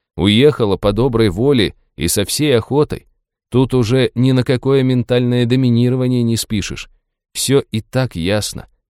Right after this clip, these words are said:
А лично у Маши никаких других претензий к Пантелею не было. Были у других. «Меня убить хотел. Напустил тварь»,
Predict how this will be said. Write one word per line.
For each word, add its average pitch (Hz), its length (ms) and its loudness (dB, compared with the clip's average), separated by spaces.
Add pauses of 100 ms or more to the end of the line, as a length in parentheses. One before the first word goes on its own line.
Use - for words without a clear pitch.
(260)
А - 100 -10
лично 98 480 -4
у 104 100 -4
Маши 98 400 0
никаких 95 540 -4
других 95 400 -4
претензий 92 500 -2
к - 60 -18
Пантелею 98 560 -2
не 95 200 0
было. 104 300 -6 (420)
Были 135 520 2
у 120 100 -2
других. 117 600 -2 (760)
«Меня 131 320 2
убить 135 260 -2
хотел. 123 360 -6 (380)
Напустил 151 480 0
тварь», 139 340 2